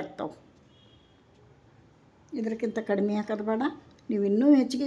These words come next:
ಸಿಹಿ ತಿಂತೇನಂದ್ರೆ ಇನ್ನೊಂದು ಸ್ವಲ್ಪ ಹಾಕ್ರಿ, ಆದ್ರೆ ಕಡಿಮೆ ಹಾಕ್ಬೇಡ್ರಿ. ಸಮ ಸಮ ಹಾಕಿ ಇದನ್ನು ಮತ್ತೊಂದು ಸಲ ಗ್ರೈಂಡ್ ಮಾಡ್ಕೊತೇನೆ, ಉಲ್ಟಾ ತಿರುಗಿಸ್ಕೊಂಡ್ರಿ ಒಂದು ಸ್ವಲ್ಪ, ಅಂದ್ರೆ ಎರಡು ಚಂದ ಮಿಕ್ಸ್ ಆಕೈತಿ. ನೋಡ್ರಿ, ಇಲ್ಲಿ ಇಷ್ಟ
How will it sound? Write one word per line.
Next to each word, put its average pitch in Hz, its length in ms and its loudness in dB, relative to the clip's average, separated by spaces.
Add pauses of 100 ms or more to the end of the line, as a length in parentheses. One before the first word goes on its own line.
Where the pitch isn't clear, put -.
ಸಿಹಿ 254 200 -4
ತಿಂತೇನಂದ್ರೆ 269 540 -2
ಇನ್ನೊಂದು 254 240 -2
ಸ್ವಲ್ಪ 262 220 -6
ಹಾಕ್ರಿ, 208 300 -6 (140)
ಆದ್ರೆ 196 260 -4
ಕಡಿಮೆ 185 320 2
ಹಾಕ್ಬೇಡ್ರಿ. 190 480 -2 (640)
ಸಮ 269 180 4 (140)
ಸಮ 240 160 -2 (140)
ಹಾಕಿ 190 340 -4
ಇದನ್ನು 294 280 2
ಮತ್ತೊಂದು 285 360 0
ಸಲ 277 120 0 (120)
ಗ್ರೈಂಡ್ 226 300 2
ಮಾಡ್ಕೊತೇನೆ, 185 460 -6 (140)
ಉಲ್ಟಾ 233 260 2 (140)
ತಿರುಗಿಸ್ಕೊಂಡ್ರಿ 185 640 -4
ಒಂದು 156 120 -8
ಸ್ವಲ್ಪ, - 200 -14 (840)
ಅಂದ್ರೆ 233 260 0
ಎರಡು 202 180 4 (140)
ಚಂದ 254 200 4 (160)
ಮಿಕ್ಸ್ 285 280 -2
ಆಕೈತಿ. 208 320 -4 (100)
ನೋಡ್ರಿ, 190 260 -6
ಇಲ್ಲಿ 156 140 -8 (2000)
ಇಷ್ಟ - 200 -12